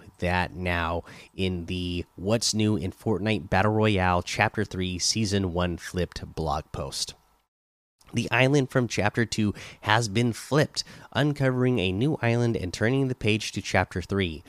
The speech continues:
One must reorient themselves being flipped around. So here's a Chapter Three, Season One orientation. Consider this your guide to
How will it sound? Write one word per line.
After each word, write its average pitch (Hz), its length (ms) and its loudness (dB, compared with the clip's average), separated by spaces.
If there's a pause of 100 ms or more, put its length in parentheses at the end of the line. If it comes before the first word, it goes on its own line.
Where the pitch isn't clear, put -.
(320)
One 123 220 2
must 143 280 2
reorient 139 640 2
themselves 107 460 2
being 98 280 -2
flipped - 320 0
around. 92 460 0 (300)
So 95 120 -2
here's 151 460 2
a 107 140 2
Chapter - 420 0
Three, 110 320 0
Season 143 500 2
One 110 320 4
orientation. 95 1040 2 (300)
Consider 165 480 0
this 147 300 0
your 92 100 0
guide 104 380 4
to 90 300 0